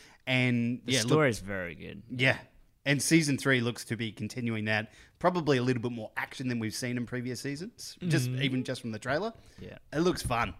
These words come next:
Speaker 1: It looks really fun.
Speaker 2: Yeah.
Speaker 3: So you
Speaker 2: I'm
Speaker 3: would recommend watching the first two seasons?
Speaker 1: Oh, yeah. Fuck
Speaker 3: Okay.
Speaker 1: yeah.
Speaker 2: Absolutely,
Speaker 1: Hundred percent.
Speaker 2: yeah.
Speaker 3: Okay, okay.
Speaker 2: Yeah.
Speaker 1: If you
Speaker 3: Just
Speaker 1: like
Speaker 3: don't
Speaker 1: an-
Speaker 3: get, oh, drop the attitude, guys.
Speaker 1: <laughs> If you like,
Speaker 3: Oh, fuck
Speaker 1: uh,
Speaker 3: yeah, fuck yeah.
Speaker 1: if you like cartoons, if you like a lot of action-y, you know, vampire stuff, it's,
Speaker 3: Mm-hmm.
Speaker 1: yeah,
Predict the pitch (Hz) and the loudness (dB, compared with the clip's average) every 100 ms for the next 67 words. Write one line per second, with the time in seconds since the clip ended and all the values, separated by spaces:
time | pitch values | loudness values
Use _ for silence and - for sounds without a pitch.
0 | - - - 135 147 110 101 98 98 98 | -18 -20 -6 -2 -2 -2 -4 -6 -6 -6
1 | 95 - 95 95 135 120 123 131 135 113 | -8 -8 -4 2 2 2 2 6 6 6
2 | 135 139 147 151 156 170 160 170 170 - | 6 4 4 4 0 -4 -2 2 2 0
3 | 175 180 - 196 208 151 175 - - 120 | -2 0 6 8 10 8 6 4 0 4
4 | 143 180 - - 120 110 - - 143 113 | 4 4 0 2 4 6 6 6 6 4
5 | 92 370 359 320 - - 113 113 - 143 | 2 -2 -6 -10 -14 -10 -4 0 2 6
6 | 170 170 180 160 214 - - - 180 147 | 8 8 6 6 4 0 -12 -10 -6 -6
7 | - - - 151 151 214 - 202 - - | -6 -2 0 2 2 2 2 0 0 2
8 | - 190 202 156 - 147 - 156 139 147 | 4 4 2 0 2 2 4 0 4 8
9 | 160 185 - - - 202 - 330 381 - | 10 12 12 12 12 12 12 10 10 10
10 | - - - 117 139 151 - 151 147 139 | 8 6 -6 -2 0 0 2 2 4 2
11 | 123 120 113 110 110 101 - 113 110 107 | 4 2 -2 -6 -4 -4 -4 -6 -4 -4
12 | 104 117 113 117 113 107 95 107 120 101 | -2 -2 -2 -2 0 0 -2 -6 -8 -8
13 | 98 117 117 110 107 104 - 98 98 120 | -6 -4 -4 -4 -4 -4 -8 -10 -10 -8
14 | 127 107 107 95 - - - _ - 117 | -4 -2 -2 -2 -8 -18 -20 _ -6 -4
15 | 92 | -4